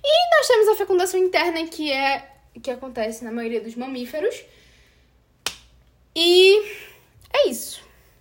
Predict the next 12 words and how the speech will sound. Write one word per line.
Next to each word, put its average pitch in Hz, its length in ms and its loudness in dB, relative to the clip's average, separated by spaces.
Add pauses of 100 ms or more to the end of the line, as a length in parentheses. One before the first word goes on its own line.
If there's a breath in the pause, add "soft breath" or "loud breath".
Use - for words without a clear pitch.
(160)
<laughs> 277 400 -6 (800 loud breath)
A 330 120 2
fecundação 392 640 0
interna 370 460 0 (180)
é 440 60 -4
quando 339 400 -4
o 339 40 -10
bebê, 285 1040 0
ele 233 320 0 (320)
fica 226 320 -8
lá, 208 440 -2
ele 190 280 -8